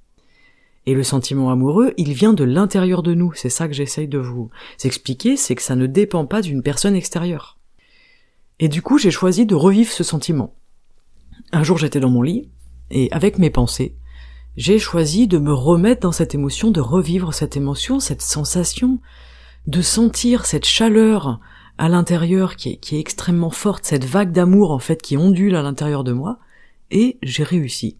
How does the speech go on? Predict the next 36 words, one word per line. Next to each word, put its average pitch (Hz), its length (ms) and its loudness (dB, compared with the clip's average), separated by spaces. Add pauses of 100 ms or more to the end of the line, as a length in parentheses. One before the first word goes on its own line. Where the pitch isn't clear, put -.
(120)
Donc 107 140 -4
déjà, 135 240 -2
c'était 139 280 -6
un, 120 280 -4 (440)
une 165 100 0
super 147 300 -2
expérience, 170 580 -2
c'était - 320 -6
un 165 80 -2
premier 156 400 -2
pas. 127 260 -8 (1600)
Alors 147 220 0
effectivement, 214 580 4
j'ai 143 140 0
appris 156 300 -2
comment 131 200 -2
l'esprit 127 360 -4
peut 175 120 0
agir 147 300 0
sur - 160 -6
le 143 60 0
reste, 143 420 -6
sur - 220 -10
le 110 80 -6
corps, 156 280 -2
et 131 80 -4
cetera. 135 440 -4
Donc 113 140 -2
j'ai 117 100 -4
bien 165 160 0
compris 170 460 -2 (420)
que 147 80 0
les 123 120 2
pensées, 131 540 -4 (460)
elles 127 180 -6
conditionnent 185 800 0